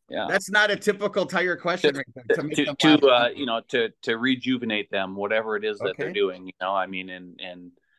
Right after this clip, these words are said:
Speaker 1: you know, I, I know they're not, uh, I know they're not doing anything that they shouldn't be doing, but, um, you know, it, it just, his dad's like, you know, "I'm gonna, I'm gonna try this and we're gonna see if we can make this work." And, you know, so I guess that'd be my, that'd be my question.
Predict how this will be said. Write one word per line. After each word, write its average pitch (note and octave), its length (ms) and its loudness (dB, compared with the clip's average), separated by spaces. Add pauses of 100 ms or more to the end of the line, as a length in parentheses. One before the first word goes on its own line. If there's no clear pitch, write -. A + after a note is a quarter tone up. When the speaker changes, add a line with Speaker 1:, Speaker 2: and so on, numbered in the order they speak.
(580)
Speaker 1:
you - 160 -8
know, F#2 140 -2
I, G2 260 2
I - 40 2
know A2 200 2
they're F#2+ 140 -2
not, F#2+ 360 -4
uh, E2+ 260 -4 (280)
I G2+ 80 -4
know F#2+ 160 -4
they're F#2 100 -2
not F2 220 -2
doing F#2+ 220 -2
anything F2+ 340 -2
that E2+ 140 -10
they D#2+ 100 -10
shouldn't C3 300 0
be F2 100 -10
doing, F2 300 -4
but, F2 340 -2
um, F2 360 -2 (120)
you F#2 140 -4
know, F2 160 -6
it, - 180 -8
it - 180 -4
just, - 280 -2 (640)
his F#2+ 120 -2
dad's F#2+ 440 2
like, F#2 200 0
you F#2 80 0
know, F#2+ 60 0
"I'm G#2+ 100 2
gonna, G#2 240 0
I'm G2+ 100 -2
gonna G#2+ 140 -2
try A#2 260 2
this B2 260 -2
and F#2+ 100 -8
we're G#2 120 -2
gonna G#2 160 -6
see - 140 -8
if G#2+ 100 -8
we A2 80 -8
can G2+ 140 -4
make G2+ 180 -2
this G2+ 180 0
work." B2 300 2
And, F2+ 380 -8
you F2+ 100 -20
know, G2 300 -6 (520)
so F2 320 -2 (120)
I G2 100 -6
guess F#2+ 200 -2
that'd G2+ 200 4
be F#2+ 100 0
my, F2+ 300 0
that'd A#2 180 2
be A2 60 -4
my G#2 140 0
question. G2 540 0